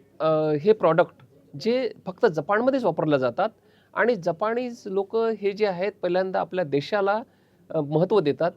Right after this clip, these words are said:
पण जपानमध्ये वापरतात. त्याच्यानंतर बाहेर देशामध्ये त्यांना काही रस नसतो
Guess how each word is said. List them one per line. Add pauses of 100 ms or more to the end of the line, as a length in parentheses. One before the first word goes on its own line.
(160)
पण
जपानमध्ये
वापरतात. (400)
त्याच्यानंतर
बाहेर
देशामध्ये
त्यांना
काही
रस
नसतो